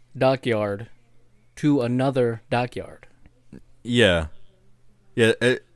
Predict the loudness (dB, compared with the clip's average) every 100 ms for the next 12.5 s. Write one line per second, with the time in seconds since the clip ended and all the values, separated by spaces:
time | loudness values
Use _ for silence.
0 | _ -4 0 2 4 4 4 4 4 -2
1 | -16 -20 -20 _ -6 -4 0 0 -2 -4
2 | -2 0 0 -4 -14 -16 -20 _ _ -20
3 | -10 -8 -2 2 4 2 2 0 2 2
4 | 2 -2 -4 -4 -4 -8 -20 _ _ _
5 | _ -20 _ 0 2 2 2 0 4 6
6 | 6 4 2 2 0 -2 -4 -2 -2 -4
7 | -8 -20 _ _ -20 2 4 6 4 2
8 | -2 -14 _ _ -20 -4 2 4 4 2
9 | -2 -6 -6 -2 -2 -2 0 2 2 -2
10 | -4 -4 -2 0 0 0 0 -2 0 0
11 | 0 2 0 0 0 -2 -6 _ -4 -2
12 | 2 2 2 -2 -12